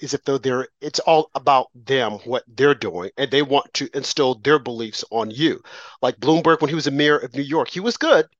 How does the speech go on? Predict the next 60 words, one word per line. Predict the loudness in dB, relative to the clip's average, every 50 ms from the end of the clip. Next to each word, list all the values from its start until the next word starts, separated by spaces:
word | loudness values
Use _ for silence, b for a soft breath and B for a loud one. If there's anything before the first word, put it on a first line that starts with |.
| _ _
for | -8 -8
the | -6
first | -4 -4 -4 -4 -2 -2
term, | 0 0 0 0 0
you | 0
know, | -2 -4
keeping | -4 -8 -6 -4 -4
New | -4 -2
York | -2 -2 -2 -4 -4
clean. | -2 0 2 2 2 2 0 B B B B B
Now | 0 0 2 2
New | 0 -2
York | -4 -4 -4 -6 -6 -6
is | -8 -4
a |
shithole. | -2 -2 0 0 -2 -2 -4 -10 -16 -16 -18 _ _ _ _ _ _ -8
Let's | -6 0 0
just | 2 0 2 2
be | 4 6
honest, | 6 6 6 4 2 -2 -6 -12 -16 B B B B B B
which | -6 -2 -2 -2
is | 0 2
what | 2 2
a | 2
lot | 2 2 4 4 4 4
of | 2
people | -2 -4 -4 -2 -2 2 4
wanted. | 6 6 6 4 2 -2 -8 B B B B B
They | -6 -2
want | 0 0 0
to | 0 0
take | -2 -4 -4 -2
New | -6 -2
York | -2 -2 -2 0 _
back | 0 -2 -2 -2
to | -6
the | -10 -8
days | -6 -2 -2 -2 -2 -2 -2 -4
of | -4 -4
the | -4 -4
seventies | -4 -2 -2 -2 -4 -6 -12 -14 -18 -20 -20 -20 B B B B
and | -4 -2 -2 0
the |
sixties | -2 2 2 2 2 2 -2 -4 -2 0
when | 0 2
it | 2
was | 2 2 0
horrible | 2 4 6 6 6 4 2 -2
and | -4 -4
people | -8 -10 -6 -6
were | -4
being | 0 0 0 0 0 -2
killed. | -6 -4 2 4 4 4 2 -2 -10 _ B B B B B
So | -2 0
no | 2 2
matter | 2 2 0 0 0 -2 _ _
what | -2 -2 -2 -2 -4 -2
Eric | 0 0 0 0 0 2
Adams | 2 4 4 2 0 -4
says | -2 0 2 2 4 2 0 -2 -6 -10